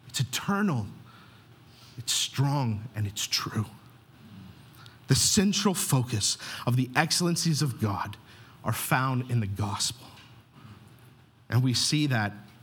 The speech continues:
as he proclaims the rest of that statement there. We are God's people by God's mercy. He says in verse ten, "You were once not a people,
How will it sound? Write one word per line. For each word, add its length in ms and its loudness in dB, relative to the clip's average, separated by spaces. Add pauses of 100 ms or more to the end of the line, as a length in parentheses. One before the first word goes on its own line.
(120)
as 160 0
he 100 0
proclaims 540 0
the 80 -6
rest 220 -2
of 60 0
that 160 -2
statement 360 -2
there. 140 -2 (380)
We 220 4
are 80 0
God's 320 0
people 380 0
by 280 -2
God's 400 2
mercy. 540 -2 (760)
He 80 4
says 220 4
in 60 4
verse 200 0
ten, 180 4
"You 180 2
were 120 2
once 320 0
not 320 4
a 60 0
people, 400 -2